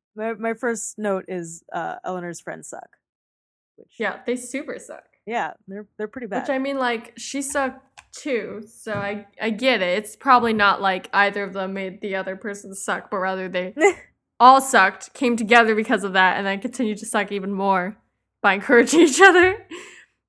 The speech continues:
Speaker 2: Um, but yeah, they're terrible. But she
Speaker 1: <laughs>
Speaker 2: quits her, her bad job and tries to do something good.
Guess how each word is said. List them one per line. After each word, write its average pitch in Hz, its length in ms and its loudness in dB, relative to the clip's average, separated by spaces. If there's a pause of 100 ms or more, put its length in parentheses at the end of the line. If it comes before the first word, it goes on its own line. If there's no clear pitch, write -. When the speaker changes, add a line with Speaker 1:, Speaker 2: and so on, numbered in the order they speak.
(280)
Speaker 2:
Um, 226 500 0
but 233 60 2
yeah, 208 160 4
they're 214 220 -2
terrible. 202 720 -2 (200)
But 214 300 0
she 392 160 -2
Speaker 1:
<laughs> - 0 -
Speaker 2:
quits 277 320 -2
her, 240 460 0
her 226 180 -4
bad 202 400 0
job 202 560 0 (400)
and 226 100 -6
tries 220 360 -4
to 226 60 -8
do 214 140 -6
something 214 500 -10
good. 208 420 -8